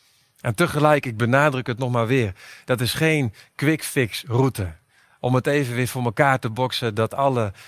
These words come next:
vertwijfelingen weggestreken worden en het weer goed gaat. Want ook hierin, als je dit heel serieus neemt, en, en dat gaat helpen, maar ook dan kom je onherroepelijk aan een grens van wat je kunt controleren of beheersen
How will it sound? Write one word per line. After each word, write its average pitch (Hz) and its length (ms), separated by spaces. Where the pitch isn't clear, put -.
vertwijfelingen 113 920
weggestreken 120 720
worden 104 400
en 120 100
het 117 120
weer 113 120
goed 165 240
gaat. 101 280
Want 131 400
ook 135 160
hierin, 120 560
als 151 180
je 170 80
dit 151 140
heel 165 200
serieus 151 540
neemt, 101 280
en, 127 180
en 143 100
dat 135 140
gaat 180 320
helpen, 139 500
maar 139 120
ook 123 180
dan 143 240
kom 160 240
je 113 200
onherroepelijk 135 680
aan 127 140
een 104 120
grens 127 680
van 113 180
wat 135 180
je 127 60
kunt 113 320
controleren 123 760
of 90 120
beheersen 107 720